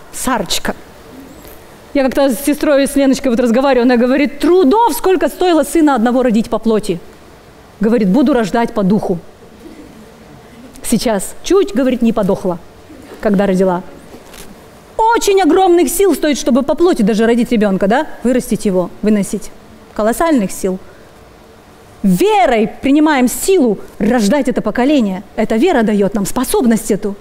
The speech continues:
Способность наша от Господа. Аминь. И поднимать это поколение. Поэтому у вас все получится. Если вы будете принимать веру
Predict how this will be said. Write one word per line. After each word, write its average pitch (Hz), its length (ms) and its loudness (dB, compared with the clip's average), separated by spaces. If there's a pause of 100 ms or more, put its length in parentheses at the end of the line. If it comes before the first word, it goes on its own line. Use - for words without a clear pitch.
(160)
Способность 277 500 0
наша 226 200 0
от 214 80 0
Господа. 214 480 0 (360)
Аминь. 220 460 0 (880)
И - 80 -2
поднимать 294 460 2
это 254 140 0
поколение. 233 600 0 (340)
Поэтому 220 260 2
у 220 40 2
вас 233 160 0
все 277 140 -2
получится. 285 640 0 (2250)
Если 214 240 0
вы 226 80 0
будете 349 280 2
принимать 247 440 2
веру 254 800 2